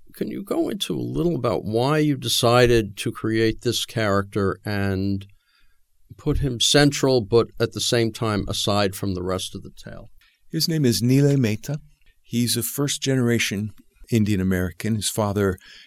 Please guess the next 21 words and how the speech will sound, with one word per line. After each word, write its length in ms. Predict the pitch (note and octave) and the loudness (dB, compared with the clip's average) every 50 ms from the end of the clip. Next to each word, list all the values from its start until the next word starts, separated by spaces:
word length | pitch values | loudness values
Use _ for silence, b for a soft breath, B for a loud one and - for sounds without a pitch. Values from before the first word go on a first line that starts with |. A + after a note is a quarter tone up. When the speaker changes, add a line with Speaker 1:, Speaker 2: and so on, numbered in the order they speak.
| B _ | B _
Speaker 2:
is 220 | - A2 G#2 F2 | -2 -2 0 0
an 240 | A2 G2+ G2 G2 F#2+ - - - | 2 2 2 2 0 -2 0 0
immigrant 580 | A#2 G#2+ G#2 F#2+ - G2+ G2 F#2 - - - - - | 0 2 2 0 0 -2 -2 -4 -6 -10 -14 -16 -10
from 220 | - - G2+ G#2 G2+ | -6 -4 -2 0 0
Gujarat 560 | G#2+ G2+ - G#2 G2 G2 F#2+ F#2 F#2+ - - - - | 0 0 0 0 0 0 0 0 -2 -6 -10 -10 -8
who 60 | - | -8
comes 420 | - - G#2+ G2+ G2 F#2+ F2+ - - | -6 -4 -2 -2 0 0 -2 -2 -4
to, 220 | - - G2+ F#2+ - - | -2 -2 -4 -4 -4 -4
to 100 | - - | -6 -4
work 260 | F#2 F#2 F#2 F2+ - | -2 0 -2 -2 -2
for 180 | - - G2 - | -4 -4 -4 -4
Intel 600 | - G2+ F#2 E2+ - - F2 F2 F2 F2 F#2 F2+ | -4 -4 -4 -4 -6 -6 -6 -4 -4 -4 -6 -6
and 220 | E2 E2 F#2+ F#2 - _ _ _ | -6 -6 -8 -10 -10 _ _ _
helps 280 | - F#2 F#2 - - - | -4 -4 -4 -4 -4 -6
create 380 | - G2 G2 F#2+ F#2 F#2 F2 - | -4 -2 0 0 0 0 -2 -4
one 160 | F2+ F#2 F#2 | -4 -6 -6
of 60 | F2 | -6
the 60 | F2 | -6
very 160 | E2+ F2+ F2+ | -6 -6 -6
first 300 | F2 - - F2+ - - | -6 -6 -4 -4 -4 -4
microprocessors. 920 | - D#2+ D#2 - D2+ C#2+ - - D2 - - - - - - - G2+ G2+ | -4 -8 -10 -10 -12 -14 -12 -12 -10 -8 -8 -6 -6 -8 -8 -10 -12 -14